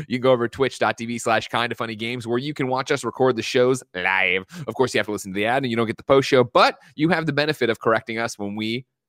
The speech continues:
transgress. That's right. Your job is to go to kinda funny dot com slash you're wrong and tell us what we screw up as we screw it up, so we can set the record straight for everybody watching later on youtube dot com slash kinda funny games, rooster teeth dot com, and listening on podcast services around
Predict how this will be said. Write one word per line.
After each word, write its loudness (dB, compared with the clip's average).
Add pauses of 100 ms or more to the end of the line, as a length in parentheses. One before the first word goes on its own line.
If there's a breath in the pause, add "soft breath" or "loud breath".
(100)
transgress. -2 (220 loud breath)
That's 2
right. 4 (120)
Your -2
job 2
is -6
to -6
go 4
to -4
kinda -4
funny -6
dot 0
com -4
slash -4
you're 2
wrong 0
and -6
tell 0
us -4
what 0
we 0
screw 4
up 2
as 0
we -2
screw 0
it 2
up, 0 (160 loud breath)
so 2
we 0
can -10
set -6
the 0
record 0
straight -4
for -2 (140)
everybody 4
watching 4
later 0 (180 loud breath)
on -4
youtube -6
dot 0
com -2
slash -2
kinda -2
funny -4
games, -4 (160 loud breath)
rooster 2
teeth -2
dot 2
com, -2 (160 loud breath)
and -2
listening -4
on -4
podcast -2
services 0
around 2